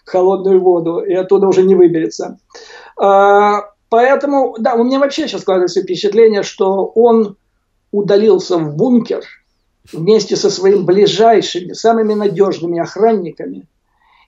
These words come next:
и он скрывается щас не столько от коронавируса, сколько от своих бывших ближайших соратников.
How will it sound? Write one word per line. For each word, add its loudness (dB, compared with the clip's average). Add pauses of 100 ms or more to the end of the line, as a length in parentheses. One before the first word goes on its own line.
(100)
и 2
он 2 (500)
скрывается -2
щас -8
не -6
столько -2
от -4
коронавируса, -6
сколько -2
от -8
своих 0
бывших -2
ближайших 0
соратников. 0